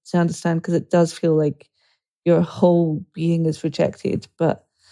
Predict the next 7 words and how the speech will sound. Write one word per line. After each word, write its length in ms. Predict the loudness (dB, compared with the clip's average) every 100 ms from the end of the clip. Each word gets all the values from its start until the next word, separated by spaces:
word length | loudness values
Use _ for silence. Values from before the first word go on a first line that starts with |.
| _ _ _ _ 0
and 100 | 2
also 280 | 2 2
knowing 400 | 4 4 4 2
that 260 | 2 0 -2
it's, 320 | -8 -8 -14 _ _ _ _ _ _ _ _ _ _ _
you 80 | 4
know, 440 | 4 6 2 0